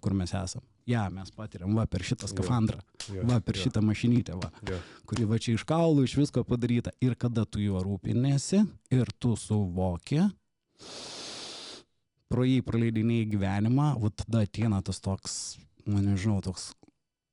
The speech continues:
Speaker 1: Mm, vat sportas tą padeda padaryt, dėl to, kad tu esi fiziniam tonuse.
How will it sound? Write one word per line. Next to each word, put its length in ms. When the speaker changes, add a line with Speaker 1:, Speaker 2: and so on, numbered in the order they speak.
Speaker 1:
Mm, 300
vat 160
sportas 440
tą 160
padeda 360
padaryt, 460
dėl 160
to, 120
kad 140
tu 100
esi 180
fiziniam 420
tonuse. 460